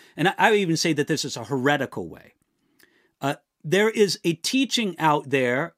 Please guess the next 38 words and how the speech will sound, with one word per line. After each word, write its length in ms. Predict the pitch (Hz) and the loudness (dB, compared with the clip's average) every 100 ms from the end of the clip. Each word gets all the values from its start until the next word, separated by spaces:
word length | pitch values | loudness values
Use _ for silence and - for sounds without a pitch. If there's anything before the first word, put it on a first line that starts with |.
| - | -4
among 360 | 147 165 170 | 0 2 2
some 240 | 139 202 196 | 0 -2 -2
people, 500 | 202 180 180 180 170 | -6 -6 -2 0 0
some 160 | 165 | -4
people 220 | 156 160 143 | -4 -6 -4
call 180 | 147 | -2
them 240 | 131 123 113 | -2 -2 -4
the 100 | 113 | -4
oneness 580 | 120 175 202 190 185 - | 0 2 2 0 -2 -4
teaching. 640 | 190 170 - 170 156 143 _ - - - - | -4 -4 0 0 2 -2 _ -20 -20 -20 -12
Uh, 340 | 110 104 98 | -10 -10 -12
it's 280 | 104 117 160 | -10 -4 0
also 260 | 151 156 | 0 0
called 260 | 131 156 135 | 0 0 0
by 160 | 135 147 | -2 0
other 260 | 185 196 | 0 0
names 300 | 180 175 160 | 2 0 0
throughout 200 | 165 160 | -2 -2
church 200 | 165 147 | -2 -2
history, 400 | 160 - 156 135 - - _ _ | -2 0 0 -2 -6 -20 _ _
but, 280 | 156 - - | -4 -4 -2
but, 220 | 170 160 | 0 0
uh, 100 | 156 | 0
modalism 800 | 147 156 190 190 175 175 170 165 | 4 6 6 6 4 2 2 2
is 120 | 135 | 2
another, 480 | 143 160 160 156 151 175 | 2 2 2 0 -2 -8
uh, 140 | 156 139 160 - _ _ _ _ _ - | -14 -14 -16 -20 _ _ _ _ _ -2
question, 300 | 175 156 156 | 0 2 2
that 120 | 156 | 2
God 300 | 185 190 190 | 4 2 2
has 180 | 160 147 | 0 0
existed 520 | 143 117 190 - 170 | -2 0 -2 0 -2
in 60 | 139 | 0
different 280 | 156 160 143 | 0 0 0
modes. 220 | 156 131 | 0 0
In 100 | 160 | -2
other 160 | 185 | 0
words, 200 | 165 143 | -2 -2